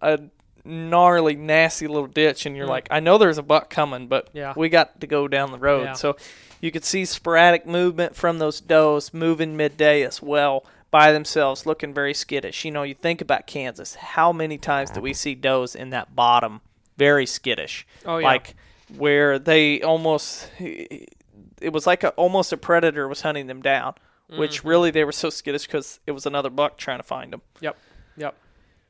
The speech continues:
Speaker 2: They knew what was pursuing them, but they just were tired of it.
Speaker 1: That's right. So number five.
Speaker 2: Number five is deer in random areas. Again, we, we touched on this earlier, but it's definitely an identifiable,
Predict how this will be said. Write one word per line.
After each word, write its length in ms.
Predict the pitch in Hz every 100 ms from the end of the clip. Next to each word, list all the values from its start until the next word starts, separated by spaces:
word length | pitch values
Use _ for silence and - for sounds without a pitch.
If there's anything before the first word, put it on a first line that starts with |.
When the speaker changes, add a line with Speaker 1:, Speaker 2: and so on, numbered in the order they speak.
| _ -
Speaker 2:
They 140 | 180
knew 240 | 214 277
what 180 | 294 190
was 140 | 160 -
pursuing 600 | - 143 - 302 175 139
them, 280 | 135 135 139 _ _ _
but 140 | - 139
they 180 | 156 156
just 320 | 147 147 -
were 120 | - -
tired 360 | - 180 - -
of 180 | - -
it. 100 | - _ -
Speaker 1:
That's 260 | 147 143
right. 300 | 160 135 - - -
So 180 | - 156
number 200 | 156 160
five. 500 | - 147 139 135 - - -
Speaker 2:
Number 360 | 170 240 220
five 580 | 202 - 165 175 180 175
is 180 | 147 -
deer 680 | 156 143 165 208 254 285 277 - - - _
in 300 | 180 170 160
random 720 | 131 131 131 185 214 208 196
areas. 400 | 185 170 143 127
Again, 140 | - 185
we, 120 | 156
we 100 | 160
touched 300 | 165 233 220
on 80 | 208
this 160 | 175 -
earlier, 460 | 196 202 165 151 139 _ _ _
but 160 | 151 165
it's 120 | 160
definitely 640 | - - 175 202 202 170
an 100 | 156
identifiable, 1040 | 147 135 160 170 - 156 156 147 147 135